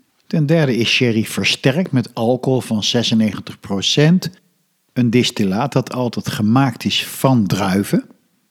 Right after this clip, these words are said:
Verder heeft sherry altijd minimaal vijftien procent alcohol en moet het minimaal twee jaar gerijpt hebben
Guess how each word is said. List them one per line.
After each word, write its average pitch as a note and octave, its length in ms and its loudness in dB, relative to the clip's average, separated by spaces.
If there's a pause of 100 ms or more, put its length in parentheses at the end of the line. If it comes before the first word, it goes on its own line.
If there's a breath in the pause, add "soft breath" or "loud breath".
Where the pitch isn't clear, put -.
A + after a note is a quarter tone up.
(220)
Verder F3+ 420 0
heeft G#2+ 200 -2
sherry G2+ 320 -2
altijd G#2 380 -6
minimaal A#2 560 2
vijftien G#2+ 500 -4
procent G2 520 -6
alcohol C#3 800 0 (460 soft breath)
en B2 160 0
moet B2+ 220 2
het G2 160 -2
minimaal A#2+ 560 2
twee D#3 320 2
jaar D3 360 2
gerijpt A#2+ 640 0
hebben A#2 400 0